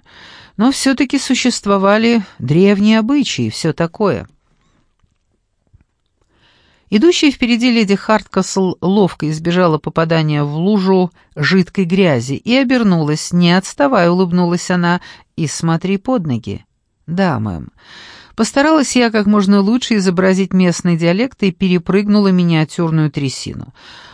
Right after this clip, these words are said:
А потом снова оглянулась перед тем, как мы углубились в сумеречную тень леса. «Ой,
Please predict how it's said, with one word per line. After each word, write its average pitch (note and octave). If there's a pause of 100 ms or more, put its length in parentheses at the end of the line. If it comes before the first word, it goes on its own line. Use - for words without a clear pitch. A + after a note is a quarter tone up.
(100)
А G#3
потом F4
снова A3
оглянулась F#3+
перед F#3
тем, A3+
как -
мы F#3+
углубились F3
в -
сумеречную F#3
тень E3
леса. C#3 (440)
«Ой, F3+